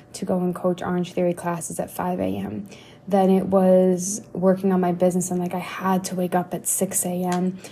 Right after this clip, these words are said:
and I really kind of did also, because I just, I had to get my workout, and I had to get things, and I had to eat, I had to plan for the day, because then I just had a full day of calls.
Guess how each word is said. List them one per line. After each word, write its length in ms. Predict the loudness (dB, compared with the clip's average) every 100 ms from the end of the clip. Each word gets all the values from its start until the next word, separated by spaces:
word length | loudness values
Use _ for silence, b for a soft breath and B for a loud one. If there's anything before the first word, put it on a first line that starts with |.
| B B -4
and 140 | 2 4
I 40 |
really 280 | 4 2 0
kind 220 | -6 -10
of 100 | -6
did 240 | -4 -4
also, 400 | -4 -6 -6 -6
because 360 | -6 -4 -2 -2
I 100 | -2
just, 200 | -4 -6
I 40 | -6
had 200 | -4 -4
to 80 | -6
get 120 | -6
my 120 | -4
workout, 420 | -2 -2 -2 -4
and 100 | -4
I 60 | -4
had 220 | -4 -6
to 100 | -6
get 180 | -10 -8
things, 300 | -6 -6 -4
and 100 | -6
I 60 |
had 160 | -6 -8
to 120 | -10 -6
eat, 220 | -2 0
I 60 | -2
had 180 | -6
to 60 | -8
plan 320 | -4 0 0
for 160 | 0 -4
the 100 | -4
day, 260 | -6 -6 -10 B B B -4
because 200 | -2 0
then 100 | -2
I 80 | -2
just 200 | -4 -4
had 120 | -6
a 40 |
full 280 | -4 -2 -2
day 160 | 0 -4
of 160 | -6
calls. 500 | -6 -2 0 -2 -6